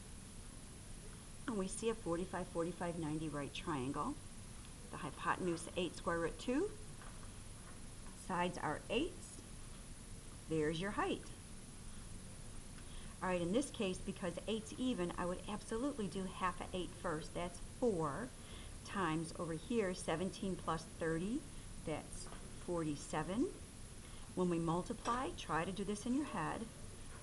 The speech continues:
Four times forty, that's a hundred and sixty. Four times seven, twenty-eight. Hundred and sixty and twenty-eight is a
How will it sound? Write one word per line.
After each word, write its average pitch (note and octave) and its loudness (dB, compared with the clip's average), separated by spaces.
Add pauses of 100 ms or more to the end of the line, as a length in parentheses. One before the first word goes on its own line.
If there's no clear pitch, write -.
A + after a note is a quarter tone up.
(120)
Four F3+ 6
times A#3 2 (100)
forty, F3+ 4 (200)
that's D#3 2
a - -2
hundred F3 2
and G#3+ 2
sixty. G3 0 (680)
Four E3+ 2
times F3 2
seven, A3 2 (500)
twenty-eight. F#3 0 (720)
Hundred F#3 2
and G#3 0
sixty - -4
and F3+ 2
twenty-eight E3+ 0 (180)
is - -4
a - -6